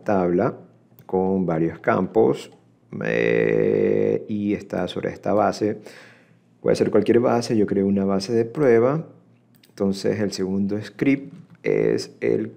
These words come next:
que hace un, un while, ¿sí o no?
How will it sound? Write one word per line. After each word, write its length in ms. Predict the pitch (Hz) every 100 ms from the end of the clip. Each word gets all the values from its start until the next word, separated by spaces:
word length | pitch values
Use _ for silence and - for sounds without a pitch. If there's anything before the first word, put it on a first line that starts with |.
| -
que 500 | 110 107 110 - -
hace 420 | 101 95 - 107
un, 560 | 95 98 98 95 98 - -
un 180 | 98 101
while, 400 | 120 101 113 - - - _ _
¿sí 200 | - -
o 60 | 101
no? 520 | 101 101 104 - -